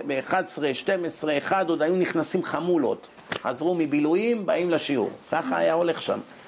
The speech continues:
היה אז תקופה מאוד פוריה עם הקהילה הישראלית. ואחד הבחורים שרציתי להביא אותו לישיבה, קראו לו רון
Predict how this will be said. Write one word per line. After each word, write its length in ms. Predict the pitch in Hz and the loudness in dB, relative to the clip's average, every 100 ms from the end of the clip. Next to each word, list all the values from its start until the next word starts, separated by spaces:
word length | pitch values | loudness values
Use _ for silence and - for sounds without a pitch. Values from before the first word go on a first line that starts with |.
| - - - - - - | -20 -20 -20 -20 -10 -2
היה 240 | 143 175 | 2 2
אז 120 | 180 | 0
תקופה 480 | - 151 147 185 170 | -2 -4 0 0 0
מאוד 320 | 151 156 175 | 0 0 0
פוריה 400 | - 170 151 160 | 0 0 2 2
עם 140 | 151 143 | 2 -2
הקהילה 360 | - 131 135 | -6 -2 0
הישראלית. 640 | 139 127 - 113 101 95 - - - - - - - - - - - - 143 233 226 240 - - _ _ _ - - - - - - - - - - - - - | 2 0 -2 2 2 0 -6 -10 -18 -20 -18 -18 -18 -20 -20 -20 -16 -2 2 4 4 2 -2 -10 _ _ _ -20 -20 -20 -20 -20 -20 -20 -20 -20 -20 -20 -12 -6
ואחד 320 | - 226 240 | -2 0 0
הבחורים 720 | 214 208 185 185 233 202 202 | 0 0 0 2 2 2 0
שרציתי 500 | - 170 175 208 190 | 0 0 0 0 2
להביא 260 | 190 180 196 | 2 4 2
אותו 200 | 196 180 | 2 2
לישיבה, 600 | 170 160 - 147 160 202 | 2 0 0 0 2 2
קראו 360 | 196 160 156 190 | 2 0 2 4
לו 160 | 190 | 4
רון 440 | 160 180 220 233 | 2 2 2 -2